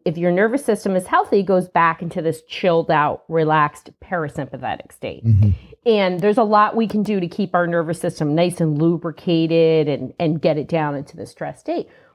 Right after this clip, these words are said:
Speaker 1: But eventually, let's say you're, have an awful boss or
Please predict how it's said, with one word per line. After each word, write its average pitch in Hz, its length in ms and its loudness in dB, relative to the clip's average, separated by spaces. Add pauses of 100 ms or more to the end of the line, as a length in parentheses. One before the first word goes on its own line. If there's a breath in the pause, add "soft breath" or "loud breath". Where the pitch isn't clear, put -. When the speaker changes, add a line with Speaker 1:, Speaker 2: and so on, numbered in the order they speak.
(140)
Speaker 1:
But 226 120 2
eventually, 202 1080 -2 (500)
let's 269 300 0
say 214 460 0
you're, 185 480 -2
have 170 220 -4
an - 60 -4 (140)
awful 175 420 2
boss 139 640 -2
or 156 500 -6